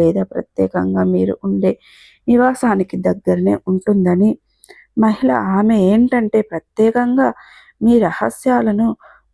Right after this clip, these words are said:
మరి ప్రత్యేకంగా కొందరి ద్వారా తెలుసుకోవడం లేదా డైరెక్ట్గా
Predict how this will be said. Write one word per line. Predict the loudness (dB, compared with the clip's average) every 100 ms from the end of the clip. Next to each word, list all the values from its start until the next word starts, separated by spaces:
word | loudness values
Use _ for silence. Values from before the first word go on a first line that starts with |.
| -2
మరి | 0 0
ప్రత్యేకంగా | -2 -4 -2 0 0 -2 -2 -2
కొందరి | -2 0 0 -2 -6 _ _ _ _ _
ద్వారా | -2 0 2 0 0
తెలుసుకోవడం | -2 -2 -6 -2 0 2 0 0 -2
లేదా | 0 0 0 -2 -8 _ _ _ _ -6
డైరెక్ట్గా | 0 2 2 -2 -2 -2 0